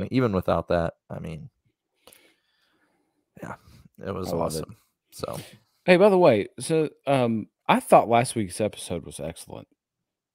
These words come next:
Speaker 2: Yeah,
Speaker 1: I, I
Speaker 2: I
Speaker 1: thought it
Speaker 2: did
Speaker 1: was one
Speaker 2: too.
Speaker 1: of my favorite ones, like, uh, just the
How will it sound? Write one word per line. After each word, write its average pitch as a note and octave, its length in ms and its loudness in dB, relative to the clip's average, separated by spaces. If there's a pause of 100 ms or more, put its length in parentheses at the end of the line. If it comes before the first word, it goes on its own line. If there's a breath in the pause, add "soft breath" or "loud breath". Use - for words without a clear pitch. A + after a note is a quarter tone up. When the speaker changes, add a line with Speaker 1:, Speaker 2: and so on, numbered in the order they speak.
(160)
Speaker 2:
Yeah, E3 240 2
Speaker 1:
I, A#2+ 40 -2
I C3 40 0
Speaker 2:
I - 40 0
Speaker 1:
thought B2+ 180 2
it A2 40 2
Speaker 2:
did A2 60 2
Speaker 1:
was G#2+ 120 -2
one A#2+ 80 2
Speaker 2:
too. - 40 0
Speaker 1:
of A2 40 -2
my G2 140 0
favorite F#2+ 340 -2
ones, F2 420 -8
like, F#2 220 -8 (120)
uh, F#2+ 120 -14
just A2 280 -8
the F2 300 -2